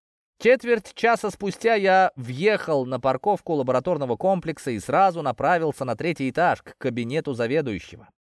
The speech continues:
Валентин Семеныч уже ждал меня, так что, получив сигнал от Галины Константиновны, успел перехватить меня прямо в коридоре.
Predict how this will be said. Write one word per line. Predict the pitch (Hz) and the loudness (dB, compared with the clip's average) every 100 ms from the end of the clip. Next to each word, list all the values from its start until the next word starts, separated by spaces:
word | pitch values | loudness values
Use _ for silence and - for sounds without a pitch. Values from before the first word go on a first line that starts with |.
| _ _ _ _ - | _ _ _ _ -6
Валентин | 104 117 113 143 | -2 0 -2 -4
Семеныч | 135 135 143 - | -4 -4 -4 -4
уже | 131 131 | -2 0
ждал | 113 135 | 2 2
меня, | 135 131 120 | 0 -2 -2
так | 113 107 | -2 -4
что, | - 101 | -4 -6
получив | 110 113 - 120 | -4 -6 -6 -8
сигнал | - 123 127 120 | -8 -4 -2 -2
от | 117 | -4
Галины | 117 113 123 | -4 -4 -4
Константиновны, | 123 117 - 117 110 135 127 123 | -6 -10 -4 -6 -4 -8 -8 -8
успел | - 143 - 143 135 | -6 -8 -4 -2 -2
перехватить | 117 123 - 123 131 - | -2 -6 -4 -4 -4 -10
меня | 123 123 | -8 -6
прямо | 113 85 127 131 113 | -6 -4 -2 -2 -6
в | - | -10
коридоре. | - 120 113 87 - | -8 -6 -4 -6 -8